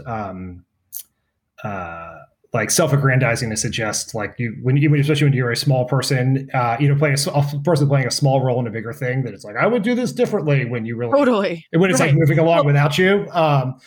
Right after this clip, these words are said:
Speaker 2: and
Speaker 1: but yeah,
Speaker 2: it's
Speaker 1: I would
Speaker 2: fascinating, though, how we do that in politics in general, because
Speaker 1: Yeah.
Speaker 2: the expectations for someone to have a through line in their career, even as everything around them and they themselves are changing, is so flawed.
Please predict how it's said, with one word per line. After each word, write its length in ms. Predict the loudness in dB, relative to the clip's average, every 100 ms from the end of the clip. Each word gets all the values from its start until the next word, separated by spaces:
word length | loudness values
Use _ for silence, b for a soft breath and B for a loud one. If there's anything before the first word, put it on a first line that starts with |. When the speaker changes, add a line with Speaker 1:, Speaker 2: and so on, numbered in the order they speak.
| -4
Speaker 2:
and 80 |
Speaker 1:
but 140 | -2 0
yeah, 60 |
Speaker 2:
it's 80 | 0
Speaker 1:
I 60 | 2
would 40 |
Speaker 2:
fascinating, 400 | 2 0 -2 -2
though, 140 | 0 0
how 140 | 0
we 100 | -2
do 180 | -2 -2
that 160 | 0 -2
in 100 | -2
politics 520 | -2 -2 -2 -8 -8
in 120 | -4
general, 360 | -2 0 0 -2
because 320 | -4 -4 -2
Speaker 1:
Yeah. 100 | 0
Speaker 2:
the 20 |
expectations 680 | -2 -2 -4 -2 -2 -2 -6
for 100 | -6
someone 320 | -4 -2 -2
to 60 | -2
have 200 | -2 -4
a 80 | -6
through 380 | -6 -4 -2 2
line 420 | 2 2 0 -6 B B B -2
in 160 | 2
their 120 | 2 2
career, 440 | 0 0 0 0
even 300 | -4 -2 0
as 180 | 0 -2 -4
everything 460 | -2 -2 -4 -4
around 340 | -2 0 0 0
them 140 | -4 -2
and 240 | -2 2
they 120 | 0
themselves 500 | 0 -4 0 0 2
are 100 | 0
changing, 540 | 0 -2 -4 -4 -6 -4
is 160 | -6 -2
so 180 | -2 -2
flawed. 560 | -2 2 2 2 -2